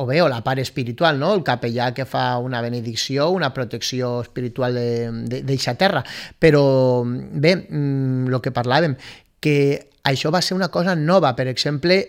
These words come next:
els llauradors estaven acostumats a afrontar-se a, a, a,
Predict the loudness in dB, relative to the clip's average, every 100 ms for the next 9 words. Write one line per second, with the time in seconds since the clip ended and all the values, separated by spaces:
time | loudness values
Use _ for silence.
0 | -2 0 2 2 0 0 0 0 0 0
1 | -2 0 0 2 0 -4 0 2 2 2
2 | 0 2 2 2 0 -2 -2 0 0 0
3 | -2 -6 -2